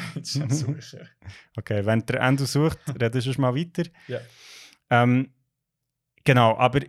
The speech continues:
Speaker 2: wieso ist das Spiel so beliebt? Der Grund ist, es bricht mega mit den Erwartungen, die man an ein Rollenspiel mitbringt. Also das kennt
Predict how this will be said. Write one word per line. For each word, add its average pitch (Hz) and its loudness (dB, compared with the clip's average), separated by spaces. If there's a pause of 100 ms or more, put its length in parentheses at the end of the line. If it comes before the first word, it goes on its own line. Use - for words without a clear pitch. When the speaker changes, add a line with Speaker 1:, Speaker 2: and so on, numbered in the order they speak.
(120)
Speaker 2:
wieso 147 2
ist 180 0
das 151 -2
Spiel 160 0 (180)
so 131 -2 (760)
beliebt? 139 2 (1700)
Der 123 -8
Grund 151 4
ist, 147 2
es - -6
bricht - -4
mega 135 4
mit 123 0
den 117 2
Erwartungen, 117 0
die 110 -2
man 110 -2
an 113 -4
ein 104 -4
Rollenspiel 110 0
mitbringt. 101 -4
Also 98 -6
das 117 -8
kennt 135 0